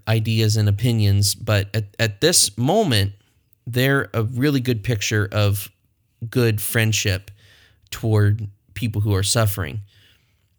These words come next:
One thing that's interesting in this passage is that they sit with him for seven days, and that's actually kind of reminiscent of the Jewish practice of sitting Shiva. I don't know if you've heard of this concept before, but it's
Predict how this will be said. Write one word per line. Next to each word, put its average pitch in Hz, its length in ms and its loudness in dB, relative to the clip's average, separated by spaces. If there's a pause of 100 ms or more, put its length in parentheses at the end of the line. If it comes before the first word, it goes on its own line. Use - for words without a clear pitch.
(760)
One 131 200 0
thing 135 120 2
that's 117 180 2
interesting 110 480 0
in 104 160 4
this 104 160 2
passage 101 480 0
is 101 160 -2
that 98 220 -2
they 104 180 2
sit - 300 -2
with 107 120 -2
him 113 120 2
for 101 140 -2
seven 104 440 4
days, 104 580 2 (760)
and 107 320 4
that's 107 140 0
actually 147 220 -4
kind 143 180 0
of 113 100 -2
reminiscent 113 560 2
of 104 160 2
the - 80 -10
Jewish 107 420 -2
practice 104 480 0
of 87 100 -8
sitting 107 380 2
Shiva. 127 680 0 (300)
I - 60 -6
don't 87 120 -6
know 107 100 0
if 107 160 -4
you've 101 300 -4
heard 120 220 -2
of 107 80 0
this 107 160 0
concept 110 400 -4
before, 110 360 -4
but 107 140 -4
it's - 280 -2